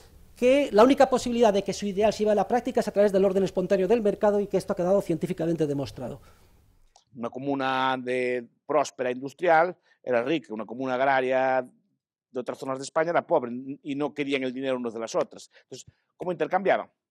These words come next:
Speaker 2: Dice, "Vos, vive usted en su comuna, vale, pues usted necesita, pero mire cómo va vestido, lleva algodón, lleva tela, lleva metal, lleva un montón de cosas. ¿De dónde saca usted el metal? ¿Cuándo es el lápiz de, de, de Leonard Riz?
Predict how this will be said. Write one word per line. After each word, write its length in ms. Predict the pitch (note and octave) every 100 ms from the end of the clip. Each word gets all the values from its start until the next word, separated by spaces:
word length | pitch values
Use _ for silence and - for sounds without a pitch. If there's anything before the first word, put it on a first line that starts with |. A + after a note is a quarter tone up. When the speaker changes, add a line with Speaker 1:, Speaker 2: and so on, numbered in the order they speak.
| _ _ _ _ _ _
Speaker 2:
Dice, 100 | C#3+
"Vos, 180 | D#3+ -
vive 160 | E3+ F#3+
usted 140 | F#3
en 40 |
su 80 | D#3+
comuna, 300 | C#3 C#3 C3
vale, 180 | D3+ C3+
pues 160 | C3 E3
usted 40 |
necesita, 360 | D#3+ D#3 D#3+ D#3+
pero 240 | C#3 B2 _ _ _ _ _
mire 180 | D#3+ E3+
cómo 180 | D#3+ D#3
va 80 | C#3
vestido, 460 | B2 C3 A2+ A2+
lleva 180 | A#2+ C3
algodón, 760 | B2+ B2+ D#3 F#3 F3+ F3+ F#3 F3 _ _ _
lleva 840 | C3 C3+ C3+ C3+ C3+ C3+ C3+ C3+ - -
tela, 500 | E3+ E3 E3 F3 - _ _
lleva 320 | C3+ C#3+ C#3
metal, 600 | C3+ B2+ E3+ F3 F3 F#3+ _ _ C#3+
lleva 160 | C#3+
un 60 | D#3
montón 240 | D#3 C3+
de 80 | A#2
cosas. 400 | A2+ D#3+ - -
¿De 60 | -
dónde 120 | E3
saca 140 | D#3+ C3+
usted 140 | B2+
el 40 |
metal? 380 | B2+ A2+ A#2+ G#2+ _ _
¿Cuándo 260 | _ - F#3
es 60 | D#3+
el 180 | C#3
lápiz 240 | C3+ B2+ A#2+
de, 160 | A2+ -
de, 520 | B2 A#2 A2 G#2 G2+ _ _ _ _ -
de 80 | B2
Leonard 260 | B2 A#2+
Riz? 280 | A2 A2+